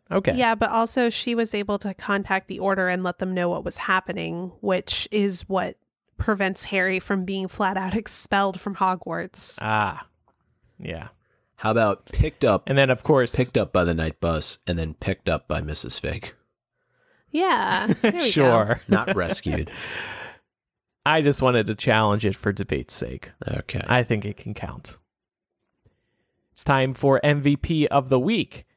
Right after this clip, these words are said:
Speaker 1: I'm going to give it to Mundungus for challenging Harry, giving him a good battle right at the start of the book.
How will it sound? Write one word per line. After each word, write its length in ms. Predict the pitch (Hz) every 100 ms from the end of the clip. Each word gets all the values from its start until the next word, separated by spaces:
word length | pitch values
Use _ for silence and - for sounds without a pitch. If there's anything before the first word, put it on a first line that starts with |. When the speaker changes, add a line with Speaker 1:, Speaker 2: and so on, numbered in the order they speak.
| _
Speaker 1:
I'm 220 | 139 151 160
going 260 | 165 165
to 200 | - 156
give 240 | 139 156 156
it 120 | 147
to 240 | - 156 139
Mundungus 720 | 139 139 139 151 160 151 -
for 640 | 143 139 139 139 131 - _ -
challenging 480 | 196 196 175 156 143
Harry, 440 | 131 113 78 120 _
giving 260 | 202 190 175
him 80 | 156
a 60 |
good 260 | 135 156 -
battle 480 | 131 127 117 69 - _ -
right 180 | 165 160 -
at 80 |
the 60 | 139
start 280 | - 143 131
of 60 |
the 60 | 113
book. 340 | 117 98 -